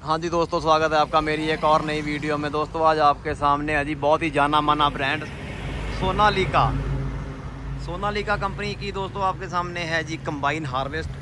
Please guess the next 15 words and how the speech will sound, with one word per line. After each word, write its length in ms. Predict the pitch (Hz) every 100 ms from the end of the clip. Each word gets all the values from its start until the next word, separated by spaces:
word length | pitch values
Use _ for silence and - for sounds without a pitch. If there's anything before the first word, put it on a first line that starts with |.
| - - - - - - -
और 300 | 175 190 190
आज 920 | 196 190 190 190 185 - 170 185 190 - - - -
जानने 380 | 151 151 165 190
की 100 | 185
कोशिश 360 | - 165 185 156
करते 300 | 156 135 165
हैं 160 | 165 160
कि 80 |
इस 120 | 170 165
मशीन 360 | 143 151 156
में 100 | 165
हमारे 280 | 156 147 147
को 100 | 151
क्या 260 | 147 147 151
क्या 220 | 156 160